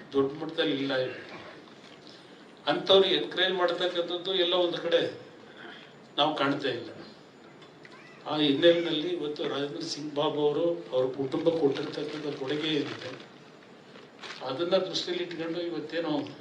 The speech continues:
ಮೂರು ದಿವಸಗಳ ಕಾಲ ದೀಪಾವಳಿ ಹಬ್ಬ ಆಚರಣೆ ಮಾಡಿದ್ದೇವೆ.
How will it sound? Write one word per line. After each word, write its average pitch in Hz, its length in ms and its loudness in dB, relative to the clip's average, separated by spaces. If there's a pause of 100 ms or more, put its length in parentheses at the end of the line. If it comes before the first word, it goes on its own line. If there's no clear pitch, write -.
(720)
ಮೂರು 160 220 0
ದಿವಸಗಳ 151 380 -2
ಕಾಲ 143 340 -2 (1120)
ದೀಪಾವಳಿ 156 440 4
ಹಬ್ಬ 147 200 0
ಆಚರಣೆ 147 480 2
ಮಾಡಿದ್ದೇವೆ. 143 680 -4